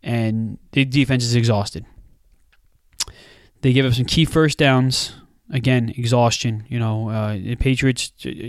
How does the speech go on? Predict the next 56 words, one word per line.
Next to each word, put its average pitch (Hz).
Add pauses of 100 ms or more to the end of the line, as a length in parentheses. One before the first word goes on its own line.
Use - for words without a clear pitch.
(120)
game 127
plan, 120
whatever 127
you 135
wanna 131
say, 117
but 117 (840)
it -
was 127
a 123
time 147
to, 143
to, 135
to -
knuckle 143
up, 139 (540)
bear 143
down, 135 (340)
and, 117
and, 123
and 123
get 139
the -
ball 139
back 123
for -
this 120
offense 127
to -
get -
you 151
that 131
point. 135 (680)
And, 120
uh, 120
we 127
just 120
couldn't 127
stop 117
'em. 113 (100)
They 127
got 120
the -
key -
first 127
down. 127
We 123
were 123
able 120
to 117
run 127
the 120
clock 113
out. 113 (560)
Game 123
over. 110